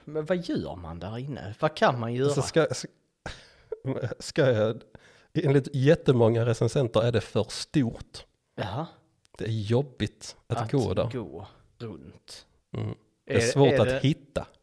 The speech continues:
Speaker 1: inne där eller ut? Alltså utanför, är det svårt att hitta dit? Nej,
Speaker 2: Dit
Speaker 1: kan
Speaker 2: är det inte
Speaker 1: vara.
Speaker 2: så svårt att hitta.
Speaker 1: Nej, då är det svårt att hitta där inne.
Speaker 2: Mhm.
Speaker 1: Vi, du har,
Speaker 2: Ska jag ge
Speaker 1: alltså, du har varit på Liseberg.
Speaker 2: Mhm.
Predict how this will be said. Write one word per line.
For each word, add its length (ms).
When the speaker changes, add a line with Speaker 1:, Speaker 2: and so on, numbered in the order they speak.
Speaker 1:
inne 420
där 280
eller 380
ut? 380
Alltså 300
utanför, 840
är 60
det 100
svårt 240
att 60
hitta 240
dit? 760
Nej, 360
Speaker 2:
Dit 300
Speaker 1:
kan 100
Speaker 2:
är 40
det 60
inte 180
Speaker 1:
vara. 60
Speaker 2:
så 100
svårt 260
att 60
hitta. 240
Speaker 1:
Nej, 280
då 60
är 40
det 60
svårt 280
att 60
hitta 220
där 200
inne. 420
Speaker 2:
Mhm. 300
Speaker 1:
Vi, 200
du 300
har, 220
Speaker 2:
Ska 240
jag 140
ge 380
Speaker 1:
alltså, 220
du 80
har 260
varit 220
på 100
Liseberg. 1000
Speaker 2:
Mhm. 300